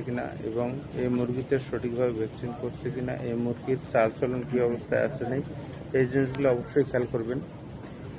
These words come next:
এবং তাছাড়া আরও কিছু জিনিস আছে যেটা পুলেট মুরগির জন্য খুবই গুরুত্বপূর্ণ, বয়স অনুপাতে ওজন ঠিক আছে কিনা এবং লাইটিং শিডিউল মেনটেন সঠিক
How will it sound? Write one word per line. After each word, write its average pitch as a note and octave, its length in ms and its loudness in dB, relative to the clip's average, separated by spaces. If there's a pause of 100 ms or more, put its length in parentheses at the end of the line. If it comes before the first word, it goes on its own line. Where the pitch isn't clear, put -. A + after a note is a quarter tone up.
এবং B2+ 140 0 (120)
তাছাড়া C3+ 500 6 (340)
আরও C3 200 4
কিছু D3+ 180 0 (120)
জিনিস C#3+ 220 6 (120)
আছে C#3 160 -2 (100)
যেটা C3 180 4 (100)
পুলেট B2+ 300 0
মুরগির C3 340 0
জন্য C3+ 120 0 (120)
খুবই C3 280 -2
গুরুত্বপূর্ণ, B2 520 -4 (680)
বয়স B2+ 320 6
অনুপাতে C#3+ 420 4
ওজন C3 220 2 (100)
ঠিক B2+ 220 0
আছে B2+ 220 -2
কিনা C3+ 200 2 (420)
এবং C3+ 160 4 (120)
লাইটিং B2+ 280 2 (120)
শিডিউল C3 340 0
মেনটেন B2 380 -2
সঠিক B2 220 -4